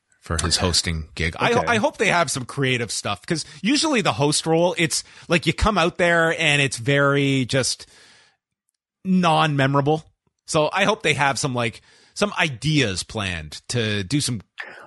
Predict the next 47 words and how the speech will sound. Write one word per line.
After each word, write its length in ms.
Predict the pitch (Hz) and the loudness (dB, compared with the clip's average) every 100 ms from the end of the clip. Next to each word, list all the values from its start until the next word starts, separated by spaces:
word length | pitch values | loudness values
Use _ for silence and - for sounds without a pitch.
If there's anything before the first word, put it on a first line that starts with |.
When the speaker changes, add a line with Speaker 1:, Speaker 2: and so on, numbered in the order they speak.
| - _ _ - _ | -20 _ _ -20 _
Speaker 1:
some 200 | - 202 - | -4 -4 0
entertaining 560 | 202 240 - - 110 | 0 2 0 -2 -4
Speaker 2:
You, 100 | 104 | -4
Speaker 1:
segments. 520 | 247 214 90 76 - - _ | -2 -2 -4 -8 -10 -10 _
Speaker 2:
you'll 160 | 196 202 | 2 2
get, 340 | 165 170 175 | 4 2 2
like, 160 | 147 131 | 2 0
his 320 | - 131 135 | 2 2 2
setup 340 | - 117 120 117 | 2 2 2 2
for 280 | - 107 | 2 2
probably, 560 | 98 - 101 110 127 127 | 2 -2 -2 -2 -2 0
like, 200 | 107 95 | 0 0
I 100 | 101 | 0
don't 120 | 117 | 2
know, 100 | 98 | 0
some 240 | 98 104 101 | 0 0 2
legend 380 | 92 92 107 | 2 0 0
coming 280 | 98 104 104 | 0 2 2
in 280 | 104 104 104 | 2 2 2
and, 180 | 85 82 | 0 -2
and, 240 | 85 80 | -4 -4
and, 240 | 71 85 - | -4 -6 0
or 120 | 90 | 2
a 60 | 87 | 2
big 180 | 92 92 | 0 -2
celebrity 540 | - 80 80 92 90 | -6 -6 -2 0 0
segment, 400 | - 92 98 98 | 0 0 2 2
I, 100 | 101 | 2
I 120 | - | 0
would 120 | 92 90 | 0 0
assume. 360 | 98 101 127 131 - - - - | 0 0 0 -4 -14 -20 -12 -4
Um, 360 | 85 82 82 - - - | -2 -2 -6 -12 -16 -2
on 120 | 143 | 2
a 60 | 165 | 2
show 200 | 165 160 | 4 4
that's 200 | 156 151 | 2 2
already 240 | 131 139 | 4 4
maybe 320 | 127 123 117 | 4 4 4
as, 180 | 101 98 | 4 2
as 200 | - 107 | 0 0
loaded 340 | 95 113 107 92 | 2 2 2 2
as 160 | 92 | 0
it 100 | 90 | 2
is, 380 | 104 107 87 - - - | 2 2 0 -10 -8 -2
I 100 | 98 | 2
guess 240 | 104 - | 2 2
you, 160 | 101 | 0